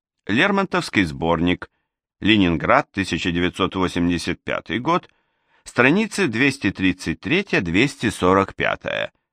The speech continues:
Конец примечания. Изучение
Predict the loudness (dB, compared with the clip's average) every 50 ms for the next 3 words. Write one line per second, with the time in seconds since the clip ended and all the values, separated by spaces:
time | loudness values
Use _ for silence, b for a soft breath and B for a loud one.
0 | _ _ _ _ _ _ _ 2 4 4 6 6 4 4 2 0 -2 2 4 4
1 | 4 4 2 -2 -4 -6 -6 -6 -6 -6 -6 -8 -8 _ _ _ _ _ _ _
2 | _ _ _ _ _ _ _ _ _ _ _ _ _ _ 0 2 2 4 4 2
3 | 2 2 4 4 4 4 4 4 4 4 4 4 2